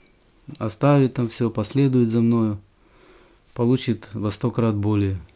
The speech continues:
Вот. То есть получит жизнь вечную. Вот как раз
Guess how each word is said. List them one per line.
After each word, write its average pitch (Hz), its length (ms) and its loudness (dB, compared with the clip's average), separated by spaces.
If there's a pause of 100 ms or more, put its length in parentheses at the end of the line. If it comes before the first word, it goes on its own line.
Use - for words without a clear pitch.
(140)
Вот. 101 400 -8 (480)
То 135 120 -4
есть 135 220 -4 (1000)
получит 120 460 -2
жизнь 110 280 0
вечную. 98 460 -4 (1120)
Вот - 120 -10
как 113 160 -8
раз 120 300 -2